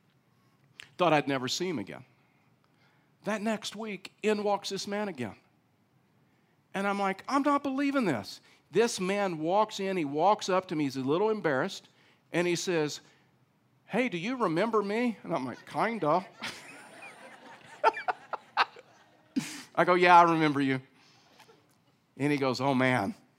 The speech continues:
He said, "Um, I got a question for you. I still don't agree with you.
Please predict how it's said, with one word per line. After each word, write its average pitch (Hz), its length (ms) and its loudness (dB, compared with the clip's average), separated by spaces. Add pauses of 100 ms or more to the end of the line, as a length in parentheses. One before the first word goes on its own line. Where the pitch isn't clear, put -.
(1160)
He 143 200 -8
said, 135 540 -2 (140)
"Um, 113 520 -4 (800)
I 127 40 -8
got 123 140 -2
a - 20 -8
question - 460 -8
for - 260 -16
you. - 80 -18 (1000)
I 131 80 -2
still 214 220 4
don't 185 160 8
agree 151 260 2
with 120 180 -4
you. 101 160 -8